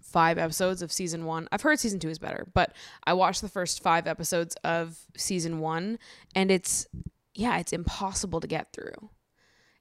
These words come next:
It's, like, so scripted to the point where it's,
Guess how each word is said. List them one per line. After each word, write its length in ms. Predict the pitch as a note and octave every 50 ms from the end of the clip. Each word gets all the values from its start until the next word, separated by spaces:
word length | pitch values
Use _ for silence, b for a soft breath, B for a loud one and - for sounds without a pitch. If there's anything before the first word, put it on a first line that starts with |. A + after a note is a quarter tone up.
| _ -
It's, 200 | G3+ G#3 - D4
like, 200 | C#4+ A#3 F#3 -
so 680 | - - - - - - - G3 E3 E3 E3 F3 G3
scripted 840 | A3+ - - - - B3+ C4+ - - - D4+ D4+ D4+ D#4 D4+ D#4 D4+ - b b b b b b b b b
to 140 | - - A3
the 100 | G3 G3
point 340 | - - - G3+ F#3+ F#3 A#2
where 200 | D#3 F3+ F3+ F3
it's, 380 | F3 E3+ - - - - -